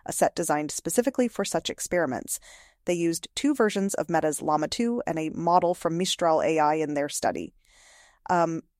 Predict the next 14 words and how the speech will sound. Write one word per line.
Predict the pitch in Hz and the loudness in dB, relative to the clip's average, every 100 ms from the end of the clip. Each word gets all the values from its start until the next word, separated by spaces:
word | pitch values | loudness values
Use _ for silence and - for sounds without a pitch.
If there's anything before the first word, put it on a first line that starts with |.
| _ | _
what's | 175 202 - | 2 2 2
particularly | - 220 277 233 202 180 | -2 0 2 2 2 0
noteworthy | 160 190 - 160 156 151 - | 2 2 2 -2 -2 -4 -2
is | 170 165 147 | 0 0 -2
their | 143 180 202 | 0 2 2
method. | 143 135 139 - | 2 0 -4 -2
They | 170 | -4
utilized | 165 208 214 180 165 165 | -2 0 4 4 4 -2
an | 156 | 0
automated | 165 185 190 170 165 | 2 2 2 -2 -2
process | - 160 - 151 - | 2 2 2 -2 -2
for | 156 | -6
testing | - 165 - 165 165 | -2 -4 -2 -4 -2
various, | 156 156 156 151 - | 0 0 0 -2 -4